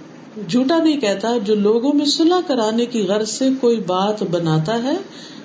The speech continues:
اور اس کا مقصد سوائے صلح اور اصلاح کے کچھ نہ ہو، اور کوئی مقصد نہیں کہ اپنا کوئی فائدہ یا کوئی اور چیز۔ دیکھو، کوئی بات بناتا ہے، مثلاً بات بنانے میں یہ نہیں کہ وہ جھوٹ بول رہا ہوتا ہے،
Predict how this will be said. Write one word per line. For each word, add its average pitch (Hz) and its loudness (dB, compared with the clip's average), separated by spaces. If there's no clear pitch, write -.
اور 247 0
اس 285 2
کا 302 0
مقصد 262 0
سوائے 311 2
صلح 320 2
اور 311 2
اصلاح 262 -2
کے 294 -2
کچھ 330 0
نہ 220 -2
ہو، 165 -4
اور 262 0
کوئی 359 4
مقصد 262 0
نہیں 240 -2
کہ 247 0
اپنا 233 0
کوئی 226 0
فائدہ 214 0
یا 214 2
کوئی 208 0
اور 214 2
چیز۔ 202 -4
دیکھو، 294 0
کوئی 262 -2
بات 214 -2
بناتا 175 -2
ہے، 165 -2
مثلاً 233 0
بات 214 -2
بنانے 214 0
میں 262 0
یہ 285 2
نہیں 392 0
کہ 392 -2
وہ 330 4
جھوٹ 233 2
بول 220 2
رہا 220 -2
ہوتا 175 -2
ہے، 190 -6